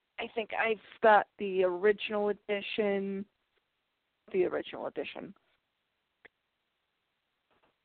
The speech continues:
So her hair look, looks definitely show accurate. It's, of course, still in its ponytails, but there's, like, one forelock that I guess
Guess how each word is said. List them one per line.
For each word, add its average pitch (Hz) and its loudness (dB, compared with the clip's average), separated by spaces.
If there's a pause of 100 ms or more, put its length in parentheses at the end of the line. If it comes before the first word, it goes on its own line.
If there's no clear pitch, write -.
(1120)
So 175 8
her 240 8
hair 247 6
look, 196 4 (1700)
looks 214 2 (140)
definitely 233 2 (160)
show 185 4 (100)
accurate. 220 6
It's, 190 2 (260)
of 202 -18
course, 196 4 (120)
still 190 4
in 180 -2
its 175 -4 (420)
ponytails, 208 6 (680)
but 208 -2
there's, 196 8
like, 180 6
one 202 4 (120)
forelock 190 8
that 180 6 (160)
I 190 2
guess 185 8